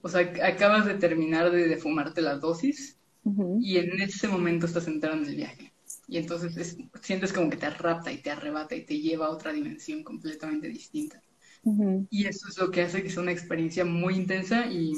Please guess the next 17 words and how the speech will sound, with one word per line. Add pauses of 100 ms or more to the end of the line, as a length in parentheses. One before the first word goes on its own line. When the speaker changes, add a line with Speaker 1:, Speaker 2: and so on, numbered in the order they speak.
Speaker 1:
muy,
em, (340)
que,
que
se
siente
incluso
así,
como,
como
que
te,
que
te
rapta
por
completo.